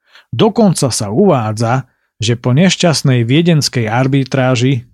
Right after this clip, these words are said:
bola najvyšším vrchom Maďarska, s čím ale nemôžem principiálne súhlasiť, pretože tento kopec sa jednoznačne nachádzal na slovanskom, a teda slovenskom území,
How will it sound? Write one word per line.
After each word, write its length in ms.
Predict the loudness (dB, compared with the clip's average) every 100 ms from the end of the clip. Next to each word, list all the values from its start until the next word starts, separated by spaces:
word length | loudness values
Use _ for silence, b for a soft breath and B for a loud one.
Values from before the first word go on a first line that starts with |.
| -6
bola 320 | -2 2 4
najvyšším 560 | 4 4 2 2 2 2
vrchom 320 | 2 2 2
Maďarska, 800 | 2 2 2 0 -2 -2 -2 -8 _ -8
s 160 | -8 -4
čím 340 | 2 4 4 0
ale 400 | -4 0 2 0
nemôžem 800 | 2 2 4 4 4 4 4 2
principiálne 960 | 2 2 2 0 -2 0 2 2 0 -2
súhlasiť, 800 | 0 2 2 -2 -2 -4 -4 B B B B B B
pretože 400 | 0 2 4 4 4
tento 340 | 2 2 0
kopec 480 | 0 -2 0 -2 -2
sa 160 | -4 -2
jednoznačne 960 | 2 4 6 4 4 2 2 0 0
nachádzal 800 | 0 0 0 0 2 2 2 0
na 80 | -4
slovanskom, 960 | -4 2 4 4 4 2 2 2 2 0
a 80 |
teda 240 | 0 -2 -2
slovenskom 800 | -2 2 4 4 2 0 0 4
území, 680 | 4 4 2 2 -2 -4